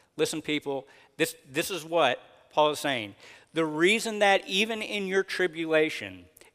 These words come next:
you do not have to be shaken from your certain expectation, your confidence that the glory of God is going to be given to you, is because even when tribulation comes,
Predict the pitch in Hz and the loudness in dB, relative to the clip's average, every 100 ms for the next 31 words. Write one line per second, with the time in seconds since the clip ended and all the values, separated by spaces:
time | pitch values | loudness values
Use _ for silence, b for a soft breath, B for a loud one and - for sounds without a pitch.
0 | _ 127 143 196 180 196 185 196 185 196 | _ -12 -4 -4 -2 2 4 4 2 -2
1 | - 165 170 - 180 175 - 107 98 - | -4 -6 -4 0 0 -2 -4 -10 -10 -20
2 | b b - 156 156 160 151 - - 175 | b b -2 -2 2 0 0 -4 0 0
3 | 190 185 180 185 _ - 180 - - 175 | 0 -4 -10 -12 _ -2 0 0 0 0
4 | - 170 - 127 147 175 - 170 180 - | 2 0 0 -4 -4 -4 -2 0 0 0
5 | 185 185 - 151 135 123 151 175 180 151 | -6 -4 -4 -4 -6 -2 2 4 4 4
6 | 160 175 165 143 156 160 156 151 139 156 | 4 4 2 -4 -2 0 0 -4 0 0
7 | 160 156 151 151 170 190 _ B B B | 0 -6 -4 -2 -2 -4 _ B B B
8 | B - 147 151 - 220 208 131 131 151 | B -4 -2 -4 2 6 8 8 4 -2
9 | - B B B B - 208 254 262 247 | -8 B B B B -4 0 2 2 0
10 | 226 214 220 160 131 135 - 196 185 185 | -2 0 4 4 2 -2 2 2 2 4
11 | 180 180 156 156 - 175 143 120 123 | 4 4 -2 -8 -2 0 0 -2 -6